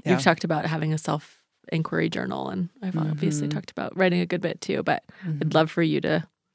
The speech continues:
Speaker 2: to share a little bit about how that works.
Speaker 1: Well, you sound like a great fit for self-inquiry, as I already know, <laughs>
Speaker 2: <laughs>
Speaker 1: um, because it is this,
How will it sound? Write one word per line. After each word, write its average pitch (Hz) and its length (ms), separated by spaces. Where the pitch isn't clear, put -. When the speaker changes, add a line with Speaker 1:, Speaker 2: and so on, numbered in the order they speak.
Speaker 2:
to 180 100
share 160 220
a 135 60
little 147 120
bit - 120
about 131 200
how - 140
that - 160
works. - 400
Speaker 1:
Well, 160 160
you 170 180
sound 160 300
like 147 160
a 147 60
great 151 220
fit - 180
for - 140
self-inquiry, 147 720
as 180 240
I 170 140
already 220 240
know, 294 400
<laughs> - 60
Speaker 2:
<laughs> 311 680
Speaker 1:
um, 196 260
because 208 300
it 185 120
is 226 220
this, 170 300